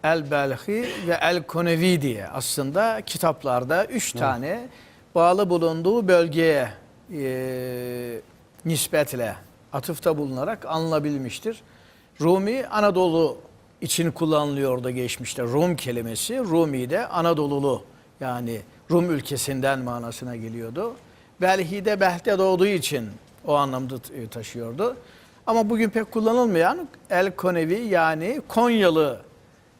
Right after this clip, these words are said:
Speaker 1: e,
Speaker 2: Evet.
Speaker 1: e, sıfatı da adının etrafında yıl, asırlar boyunca kullanılmıştır. Onu da ifade edelim. Onun, e, Anadolu ile bu büyük beraberliği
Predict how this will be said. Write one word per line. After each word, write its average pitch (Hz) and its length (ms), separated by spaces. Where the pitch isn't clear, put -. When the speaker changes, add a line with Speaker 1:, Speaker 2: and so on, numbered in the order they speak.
Speaker 1:
e, 139 60
Speaker 2:
Evet. 139 240
Speaker 1:
e, 143 240
sıfatı 165 520
da 175 160
adının 165 380
etrafında 147 880
yıl, 165 180
asırlar 165 500
boyunca 147 300
kullanılmıştır. 143 840
Onu 202 160
da 143 40
ifade 131 360
edelim. 113 260
Onun, 220 360
e, 170 320
Anadolu 190 420
ile 175 220
bu 156 180
büyük 180 320
beraberliği 143 960